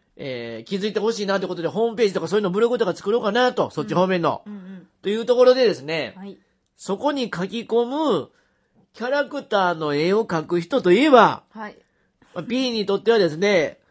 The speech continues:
Speaker 2: うん。
Speaker 1: もうゆうちゃんしかいないみたいな。
Speaker 2: <laughs>
Speaker 1: というところで、
Speaker 2: はい。
Speaker 1: 今ゆうちゃんが描いてるのは、
Speaker 2: はい。
Speaker 1: なんと Pの似顔絵という。
Speaker 2: そうです、そうです。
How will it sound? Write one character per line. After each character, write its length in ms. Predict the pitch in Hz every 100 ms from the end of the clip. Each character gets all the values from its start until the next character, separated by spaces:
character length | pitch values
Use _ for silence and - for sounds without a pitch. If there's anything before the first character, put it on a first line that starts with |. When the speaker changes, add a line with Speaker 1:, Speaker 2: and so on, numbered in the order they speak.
| -
Speaker 2:
う 60 | 208
ん。 100 | - _ _ -
Speaker 1:
も 80 |
う 40 | 202
ゆ 120 | 320
う 40 |
ち 60 | 226
ゃ 60 | 196
ん 40 |
し 60 | 160
か 120 | 196
い 100 | 277
な 120 | 277
い 60 | 202
み 140 | 165
た 120 | 143
い 60 | 123
な。 240 | 110 - 208 180 - 339 - -
Speaker 2:
<laughs> 560 | - _ _ - 605 571
Speaker 1:
と 120 | 523
い 120 | 320
う 60 | 320
と 100 | 269
こ 100 | 285
ろ 120 | 285
で、 360 | 359 359 185 165
Speaker 2:
は 80 |
い。 100 | 196 _ _ -
Speaker 1:
今 180 | 190
ゆ 120 | 190 202
う 40 |
ち 60 | 185
ゃ 20 |
ん 40 |
が 120 | 151
描 140 | 143 143
い 40 |
て 80 | 151
る 100 | 185
の 100 | 269
は、 320 | 294 160 - -
Speaker 2:
は 120 | 185
い。 60 | -
Speaker 1:
な 80 | 180
ん 40 |
と 60 | 151
P 220 | 190 160
の 80 | 135
似 140 | 196
顔 260 | 208 196 190
絵 80 |
と 120 | 156 123
い 200 | 110 98
う。 80 | _ _ _
Speaker 2:
そ 160 | 220
う 20 | 202
で 100 | 180
す、 80 |
そ 100 | 185
う 40 | 180
で 120 |
す。 100 | 165